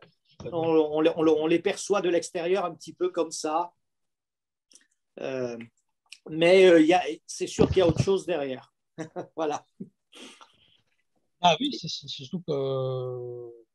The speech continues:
Speaker 2: il y a ce phénomène quand même de, de tromperie tout le temps, et même dans les contactés, où tout le temps il y a ce, ce, ce phénomène. Alors s'ils sont contactés vraiment, mais il y a toujours ce phénomène de, euh,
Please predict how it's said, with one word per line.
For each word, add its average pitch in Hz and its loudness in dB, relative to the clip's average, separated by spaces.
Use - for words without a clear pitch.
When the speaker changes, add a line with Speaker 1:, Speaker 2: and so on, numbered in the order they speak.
Speaker 2:
il 190 -2
y - 2
a - 2
ce - -4
phénomène 247 2
quand 196 -4
même 190 -2
de, 165 0
de 156 -4
tromperie 202 -8
tout 233 -10
le 208 -14
temps, 285 -10
et 143 -10
même 160 -2
dans 139 -6
les 131 -8
contactés, 180 -6
où 262 -2
tout - -12
le 156 -12
temps 185 -4
il 165 -4
y 147 -2
a 139 -6
ce, 135 -10
ce, 131 -12
ce - -8
phénomène. 160 -2
Alors 135 -4
s'ils 196 0
sont 170 -4
contactés 147 -10
vraiment, 233 -8
mais 170 -6
il 147 -6
y 147 -6
a 143 -10
toujours 170 -10
ce - -18
phénomène 165 -6
de, 147 -8
euh, 143 -10